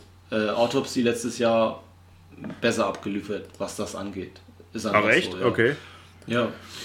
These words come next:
Speaker 2: Ach,
Speaker 1: Ich meine, du
Speaker 2: ich
Speaker 1: hast alles drin, du hast, du hast den Sound, du hast die Gitarren, du hast die Stimme, das ist ja alles da. Aber es, ich finde jetzt, du,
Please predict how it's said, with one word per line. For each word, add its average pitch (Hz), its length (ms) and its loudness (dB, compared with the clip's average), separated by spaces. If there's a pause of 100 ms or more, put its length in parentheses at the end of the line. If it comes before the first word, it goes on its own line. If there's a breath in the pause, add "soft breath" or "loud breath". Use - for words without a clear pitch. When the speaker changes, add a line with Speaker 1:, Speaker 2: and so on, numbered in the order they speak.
(200 loud breath)
Speaker 2:
Ach, 120 160 4
Speaker 1:
Ich 143 100 2
meine, 160 120 8
du 165 80 10
Speaker 2:
ich 143 40 10
Speaker 1:
hast 170 160 10
alles 165 240 10
drin, 165 160 10
du 160 80 12
hast, 165 260 8
du 147 100 10
hast 151 220 8
den 131 120 4
Sound, 165 300 10
du 160 40 10
hast 151 200 10
die 135 80 2
Gitarren, 127 400 4
du 139 120 8
hast 135 200 4
die - 40 -4
Stimme, 160 280 6
das 131 160 0
ist 165 140 2
ja 143 120 8
alles 143 260 6
da. 120 320 4 (240 loud breath)
Aber 131 340 2
es, - 340 -2
ich 135 100 -2
finde 147 220 6
jetzt, - 200 -2 (720)
du, - 80 -8